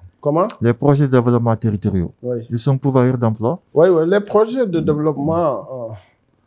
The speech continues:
Speaker 1: euh, territorial,
Speaker 2: Mhm.
Speaker 1: euh, euh, c'est des projets que le chef de l'État a,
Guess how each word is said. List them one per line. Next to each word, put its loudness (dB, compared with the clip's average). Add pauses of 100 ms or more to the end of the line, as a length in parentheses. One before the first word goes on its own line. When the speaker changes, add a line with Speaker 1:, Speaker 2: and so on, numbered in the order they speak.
(560)
Speaker 1:
euh, -8
territorial, 0
Speaker 2:
Mhm. -10 (260)
Speaker 1:
euh, -10 (840)
euh, -20 (520)
c'est -8
des -4
projets -8
que -8
le -4
chef -8
de -12
l'État -8
a, -10